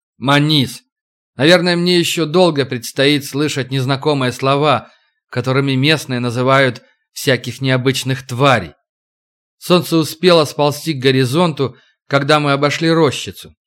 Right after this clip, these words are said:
За ней открылась низина, полная всякого хлама.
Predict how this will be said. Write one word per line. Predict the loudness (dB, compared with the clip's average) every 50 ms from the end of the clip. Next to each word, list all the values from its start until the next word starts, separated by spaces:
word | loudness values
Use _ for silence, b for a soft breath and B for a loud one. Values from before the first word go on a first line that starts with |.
| B B B B B
За | 2 2 4
ней | 4 4
открылась | 2 2 2 6 6 6 8 6 4 0 -2
низина, | -2 0 0 0 -2 -2 -2 0 0 0 -2 -4 -6 -10 _ _ _ _ _ _ _
полная | 4 6 8 8 8 6 2 0 0
всякого | -2 -2 -4 -4 -2 -2 0 0 0 -2
хлама. | -2 -2 0 2 2 2 2 0 -2 -8 -16